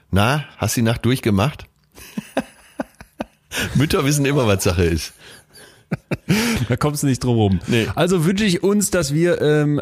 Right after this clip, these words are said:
Speaker 2: ein entspanntes Weihnachtsfest haben werden. Äh, ich werd versuchen, meiner Mutter einen guten Eindruck da zu lassen und, äh, wir wünschen euch allen da draußen auch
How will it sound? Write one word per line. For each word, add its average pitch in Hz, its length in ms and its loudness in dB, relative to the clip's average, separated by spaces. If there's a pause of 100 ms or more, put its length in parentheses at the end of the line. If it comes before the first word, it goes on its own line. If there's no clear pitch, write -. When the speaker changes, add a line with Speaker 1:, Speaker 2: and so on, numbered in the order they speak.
Speaker 2:
ein 123 200 0
entspanntes 117 500 0
Weihnachtsfest 87 560 -2
haben 85 220 -2
werden. 80 340 -2
Äh, 101 260 0
ich - 180 -4
werd 113 140 0
versuchen, 117 380 0
meiner 104 220 0
Mutter 107 240 0
einen 101 120 0
guten 104 220 -2
Eindruck 107 300 -2
da 101 160 0
zu - 140 -2
lassen 104 320 0
und, 104 500 2
äh, 85 240 0
wir 104 100 4
wünschen 139 220 0
euch 110 220 -2
allen 131 140 0
da 123 60 0
draußen 113 320 -2
auch 98 400 -4